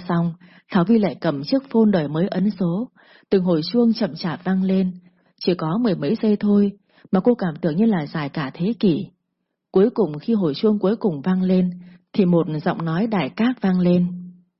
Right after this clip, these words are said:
"Alo, Thảo Vi phải không con? Gọi bác có việc gì không vậy?"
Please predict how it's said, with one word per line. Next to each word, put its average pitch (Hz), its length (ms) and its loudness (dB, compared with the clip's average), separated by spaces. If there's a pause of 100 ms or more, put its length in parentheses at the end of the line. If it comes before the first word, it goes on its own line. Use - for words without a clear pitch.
(280)
"Alo, 202 440 2 (480)
Thảo 151 180 -2
Vi 208 140 0
phải 180 160 -4
không 202 240 0
con? 202 280 0 (500)
Gọi 160 160 0
bác 240 200 -2 (160)
có 247 80 2
việc 202 260 0
gì 165 100 0
không 208 200 -2
vậy?" 156 320 -4